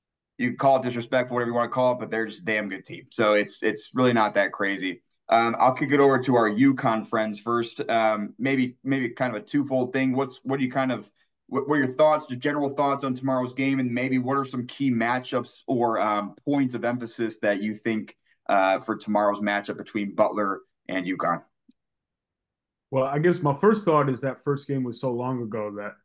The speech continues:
Speaker 2: I'm glad you did a little recap for me because, God, that feels like it was, like, last season.
Speaker 1: It does, yeah.
Speaker 2: But,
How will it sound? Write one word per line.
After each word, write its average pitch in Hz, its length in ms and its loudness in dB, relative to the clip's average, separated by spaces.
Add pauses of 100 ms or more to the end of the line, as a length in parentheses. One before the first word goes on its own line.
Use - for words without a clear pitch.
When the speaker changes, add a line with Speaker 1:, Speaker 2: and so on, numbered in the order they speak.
Speaker 2:
I'm 127 160 -2
glad 139 320 2
you 135 80 -2
did 135 160 2
a - 20 2
little 127 240 2
recap 120 440 -4
for 127 240 0
me 110 200 -8
because, 104 420 -8
God, 117 280 -4
that 113 160 -8
feels 113 220 -4
like 107 180 -8
it 110 60 -6
was, 101 160 -12
like, 104 260 -14
last 110 320 -6
season. 104 340 -8
Speaker 1:
It - 160 -6
does, 101 300 4
yeah. 87 180 -2 (220)
Speaker 2:
But, 110 240 -8